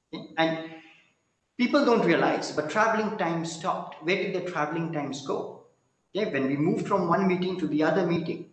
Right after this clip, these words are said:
let's say this particular meeting, I'm not there, uh, physically in person. If I had been there physically in person, there would have been a travel time to the venue, there would have been a travel time back, I would have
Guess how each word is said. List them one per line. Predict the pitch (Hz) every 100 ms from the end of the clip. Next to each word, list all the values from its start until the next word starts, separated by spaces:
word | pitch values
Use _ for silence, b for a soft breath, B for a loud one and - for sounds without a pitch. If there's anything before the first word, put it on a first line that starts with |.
| -
let's | 160 156
say | 202 -
this | 233 -
particular | 208 185 165 175 160
meeting, | 185 - - -
I'm | 147 151
not | 151 151
there, | 147 151 151 - _ _ _ _ _ 156
uh, | 135 135
physically | 143 139 143 143
in | 127
person. | 190 208 - - - - 117
If | 120
I | 139
had | 131 -
been | 147 180
there | 226
physically | 208 180 180 180
in | 170
person, | 151 - 156
there | 139
would | 139
have | 139
been | 151 147 B B 143
a |
travel | - 147 180 175
time | 170 170
to |
the | 165 156
venue, | 147 160 156
there | 127 -
would | 127
have | -
been | 139
a | 139
travel | 139 170 165
time | 160 156
back, | 139 139 135
I | 113
would | -
have | 120